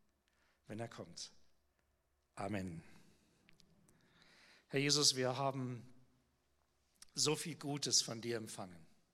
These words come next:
Wir sind reich geworden in dir. Wir haben Vergebung erlebt. Das ist dein Heiliger Geist, der uns leitet in alle Wahrheit und uns dich verherrlicht.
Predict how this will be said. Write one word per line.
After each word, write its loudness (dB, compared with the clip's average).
Wir 0
sind 6
reich 4
geworden -4
in -8
dir. -6
Wir -8
haben -4
Vergebung -2
erlebt. -2
Das 0
ist 4
dein -4
Heiliger 2
Geist, 0
der -2
uns 4
leitet -2
in -10
alle -2
Wahrheit -2
und -10
uns 2
dich -4
verherrlicht. -8